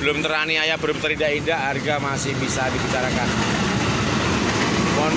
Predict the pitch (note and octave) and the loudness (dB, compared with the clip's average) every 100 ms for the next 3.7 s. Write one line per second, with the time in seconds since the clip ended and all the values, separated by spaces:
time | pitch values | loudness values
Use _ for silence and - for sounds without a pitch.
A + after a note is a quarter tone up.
0 | E3 F#3 F#3+ - - - D3+ D3+ D3+ D3+ | 2 4 4 2 2 2 2 4 2 2
1 | D3 D3+ D#3 D3+ E3 D#3+ D#3 D3 C#3+ D3+ | 2 2 2 2 4 4 4 4 4 4
2 | D3 D3+ D3+ D3+ D#3 E3 - C#3 D3+ D3+ | 4 2 4 2 2 2 2 2 2 2
3 | C#3+ D3 D3+ D3 D3 E3+ E3+ | 2 2 2 2 4 4 4